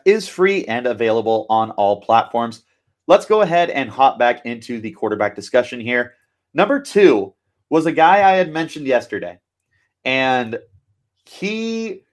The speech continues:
he won football games, and he put up numbers. He actually is second, yeah, he is second all-time in Arizona State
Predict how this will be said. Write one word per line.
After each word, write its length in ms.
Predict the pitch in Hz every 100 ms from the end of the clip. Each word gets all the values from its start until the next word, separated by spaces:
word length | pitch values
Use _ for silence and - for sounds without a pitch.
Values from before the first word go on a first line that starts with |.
| _ _ _ _ _ _
he 480 | _ _ 147 156
won 380 | 165 120 165 220
football 340 | 214 151 - 98
games, 460 | 87 87 _ - _ _ _ _ _ _
and 160 | 131 113
he 140 | 131
put 240 | - 120
up 200 | 180 170
numbers. 540 | 147 127 95 80 - - _ _ _ _
He 180 | 139
actually 560 | 151 156 160 170 160 151
is 340 | 120 113 110 104 - _ _ _ _ _ _ _ _
second, 800 | _ - - - 202 202 226 214 _
yeah, 260 | 123 123 90 _ _ -
he 100 | 151
is 200 | 147 147
second 420 | - 180 180 196
all-time 640 | - 151 143 143 131 131
in 200 | - 127
Arizona 460 | 113 123 120 127 123
State 440 | 117 127 120 123